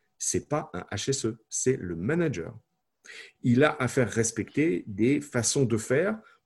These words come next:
pour préserver la qualité, pour préserver l'environnement, pour accueillir le handicap, pour que l'égalité homme-femme puisse être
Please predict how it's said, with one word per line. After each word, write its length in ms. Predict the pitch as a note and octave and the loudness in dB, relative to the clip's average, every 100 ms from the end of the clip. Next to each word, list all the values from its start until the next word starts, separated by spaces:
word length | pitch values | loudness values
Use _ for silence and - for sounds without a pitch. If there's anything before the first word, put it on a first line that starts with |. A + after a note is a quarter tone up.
| - | -10
pour 80 | |
préserver 400 | - A2 G#2+ A2 | -2 -2 0 2
la 140 | A2 F#2+ | 2 0
qualité, 480 | G2 F#2+ F#2+ D3 E3+ | -2 -2 -2 -2 -2
pour 140 | A2 | -4
préserver 420 | A2 G2 F#2+ G2+ | -4 -2 0 0
l'environnement, 640 | G#2 G2 F#2+ F#2 G2 B2 C#3+ | 0 0 -2 -2 -2 -4 -4
pour 180 | G2+ | -6
accueillir 320 | G2 G2+ G2+ G#2 | -8 -6 -6 -4
le 100 | F#2 F#2 | -6 -6
handicap, 580 | F#2+ G2 - C#3 D3+ - | -8 -4 -2 0 -2 -8
pour 140 | G2+ | -10
que 100 | - | -6
l'égalité 400 | G2+ G#2 G#2+ A2 | -2 0 0 0
homme-femme 380 | G#2 G#2+ G#2+ A2 | -4 -2 -4 -6
puisse 200 | - - | -8 -8
être 200 | F#2+ | -10